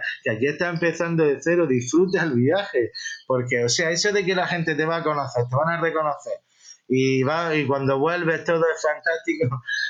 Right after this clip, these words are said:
<laughs> eso, eso no existe, eso no, esa,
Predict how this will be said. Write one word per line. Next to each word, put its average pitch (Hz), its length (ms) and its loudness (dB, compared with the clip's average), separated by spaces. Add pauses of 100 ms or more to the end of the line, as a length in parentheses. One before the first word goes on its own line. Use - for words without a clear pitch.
(120)
<laughs> 104 160 2
eso, - 200 2
eso 170 180 2
no 170 100 0
existe, 175 500 0
eso 156 200 0
no, 139 480 0 (420)
esa, 117 840 0